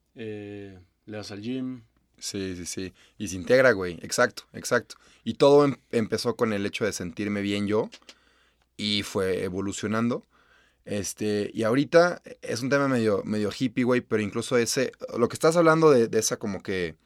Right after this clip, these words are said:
Speaker 2: bienestar en, total, güey, en un ciclo, también se, se aplica ya que me metí más al tema del veganismo, en el tema, pues, de energías, güey. Está medio chistoso o medio raro. No, no, no sé mucho del tema, güey, no creas que soy, estoy súper metido en eso,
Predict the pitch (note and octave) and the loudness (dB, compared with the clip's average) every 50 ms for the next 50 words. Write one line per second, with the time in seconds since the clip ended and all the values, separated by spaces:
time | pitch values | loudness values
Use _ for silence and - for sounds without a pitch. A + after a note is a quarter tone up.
0 | _ _ _ _ _ _ _ _ _ - _ _ _ _ _ _ _ _ - A2 | _ _ _ _ _ _ _ _ _ -20 _ _ _ _ _ _ _ _ -4 0
1 | B2 B2 A#2 A2+ G#2 - - A#2+ A2+ A2+ A2+ - - _ _ _ _ _ _ - | 0 0 0 0 -2 0 2 4 4 4 2 0 -6 _ _ _ _ _ _ -14
2 | - F2 F2 E2 - - - - - - - - - - - E2+ - - G2 A2 | -12 -10 -10 -10 -12 -14 -16 -18 -18 -18 -20 -20 -14 -10 -10 -8 -4 -4 -2 -2
3 | A#2 G#2+ G2+ G2 F#2+ F2 G2 G#2 G2+ - A#2+ - - A#2+ B2 - - _ _ - | 0 0 0 -2 -2 -2 -4 -6 -6 -6 -8 -4 -2 -2 -2 -2 -4 _ _ -4
4 | A2 G#2+ A2 A2 A2+ A2 - B2+ A#2+ A2+ A2 G#2 G#2 - - - - A2 G2 - | -2 0 0 0 -2 -2 0 2 2 2 2 2 -2 -4 -6 -6 -6 -6 -8 -6
5 | - G#2 G#2+ - - A2+ A2 A2+ - - _ - - F#2 E2 G#2+ G#2+ G2 - _ | -8 -8 -8 -4 -2 -2 -2 -2 -4 -10 _ -20 -16 -6 -4 -2 -2 -2 -4 _
6 | - - A#2+ A#2+ A2+ A2+ A2 G#2+ G2+ G2 F#2+ F2+ F#2+ F#2+ F#2 F2+ - - A2 G#2+ | -6 -4 -2 0 0 2 0 0 0 -2 -2 -4 -6 -6 -8 -6 -4 -2 -2 -2
7 | G#2+ G#2+ G#2+ - G#2+ G#2+ A2 G#2+ G#2 F#2+ F#2+ F#2+ F#2 G#2+ A2+ B2+ - _ - - | -2 -4 -6 -6 -4 -4 -2 -2 -2 -4 -4 -6 -6 -6 -6 -8 -10 _ -20 -20
8 | _ _ - - _ _ _ - F#2+ G2 F#2 - G2+ G2 G2+ G#2 A2 A2+ A2+ A2+ | _ _ -20 -20 _ _ _ -8 -6 -6 -4 -2 -2 0 0 2 2 2 2 0
9 | A2+ A2+ G#2+ G2+ F#2+ F2+ E2 - - A2 F#2+ G2+ G#2 G#2 G2+ - - B2+ C3+ C3 | 0 0 -2 -2 -4 -6 -8 -10 -10 -8 -6 -4 -4 -4 -4 -4 0 2 4 4
10 | B2 A2 G2+ G2 F2+ - - A#2 B2 C3+ C3+ B2 - - - - B2+ A#2+ B2 B2 | 4 2 0 -2 -4 -2 -2 0 0 0 0 -2 -2 -2 2 4 4 4 4 0
11 | C3+ D3 - G#2 G2+ G2+ G#2 G#2 G2+ G#2 A#2 A#2 A#2 C#3 F#3 _ _ - _ _ | -4 -6 -6 -4 -4 -2 0 0 2 2 4 4 2 0 -2 _ _ -20 _ _
12 | _ _ _ _ _ _ _ _ _ _ - - A2 B2 C3+ C#3 C3+ C3 C3+ C#3+ | _ _ _ _ _ _ _ _ _ _ -6 0 4 4 6 6 4 4 4 6
13 | D3+ E3 F3+ F#3+ F#3 D3+ C#3 D3 D#3+ D#3 - - F3 D#3+ D#3 D#3 D3+ D#3 D3+ - | 8 8 8 6 4 2 2 0 2 2 4 6 6 6 6 6 2 0 2 2
14 | - D3 B2+ A2+ - B2+ B2 B2+ B2+ A#2 B2 B2 A#2 A2+ G#2+ - - A#2 G#2 - | 2 2 2 2 0 0 0 2 0 0 0 0 0 0 -2 -2 -4 -4 -4 -4
15 | - G2+ - - G#2+ G2 - - A2 A2+ A2 - G#2 G2+ F2+ - G#2+ G#2 G#2+ G#2+ | -8 -6 -4 -4 -4 -4 -4 -6 -6 -4 -4 -4 -4 -2 -2 0 0 0 0 0
16 | G#2 G#2 A#2+ B2 - | -2 -2 -4 -6 -8